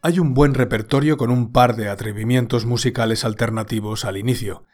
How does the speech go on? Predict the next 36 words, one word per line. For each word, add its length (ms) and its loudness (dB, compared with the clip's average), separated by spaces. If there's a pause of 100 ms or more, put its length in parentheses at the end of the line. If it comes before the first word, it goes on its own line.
(480)
En 140 2
el 100 6
libro 240 6
hay 80 6
una 160 2
fiesta 540 0
de 120 -6
coronación 640 -4
de 80 -4
un 160 -2
joven 300 0
monarca 720 -8
con 240 -12
toda 260 -4
su 220 -10
pompa 400 -2
y 80 -12
parafernalia, 880 -6 (320)
repleta 500 0
de 80 2
su 160 -2
más 160 0
estirada 480 -2
y 80 0
clasista 540 -4
aristocracia. 760 -10 (500)
Ahí 220 2
me 120 4
imaginé 500 2
la 100 4
canción 400 0
de 100 -2
Scars, 680 -6
de 100 -8
Basement 400 -2
Jaxx, 480 -2